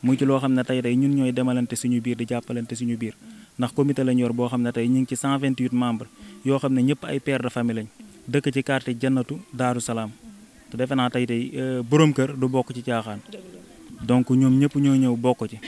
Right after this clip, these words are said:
Xam ne li ñuy def it lu baax la. Ndax dañ fiy xeex lu bon di fi dugal lu baax. Bari na tey, tey loo xam ne ba ci lampe bii nga tiim tey fii, comité bi moo ko fi def.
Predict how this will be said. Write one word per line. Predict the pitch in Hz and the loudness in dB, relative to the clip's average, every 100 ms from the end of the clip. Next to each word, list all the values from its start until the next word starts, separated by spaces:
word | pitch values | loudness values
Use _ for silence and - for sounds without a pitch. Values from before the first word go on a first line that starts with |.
| - | -8
Xam | - 147 | -2 2
ne | 135 | 4
li | 135 | 4
ñuy | 151 156 156 | 4 2 2
def | 147 | 0
it | 127 - | 0 -2
lu | 135 139 | 0 2
baax | 135 123 | 2 2
la. | 110 110 - - - - | -2 -10 -16 -20 -20 -6
Ndax | 120 113 | -4 2
dañ | 135 | 2
fiy | 135 143 | 2 2
xeex | 143 139 | 2 0
lu | 135 | 2
bon | 131 131 | 2 2
di | 131 | 0
fi | 135 | -2
dugal | 131 127 | 0 0
lu | 123 | 0
baax. | 117 107 - - - - | -2 -4 -8 -20 -20 -14
Bari | 127 143 156 | 0 2 4
na | 151 | 2
tey, | 143 139 | 2 2
tey | 139 | 2
loo | 131 139 | 4 2
xam | 135 131 | 2 0
ne | |
ba | 120 139 | 0 0
ci | |
lampe | 156 160 147 | 2 4 4
bii | 139 147 | 4 4
nga | 147 | 4
tiim | 143 139 | 4 2
tey | 127 127 | 2 0
fii, | 123 107 - - - - | -2 -6 -10 -20 -20 -4
comité | - 151 143 131 | 2 4 6 4
bi | 127 | 6
moo | 127 | 4
ko | 123 | 2
fi | 117 | -2
def. | 113 - | -4 -6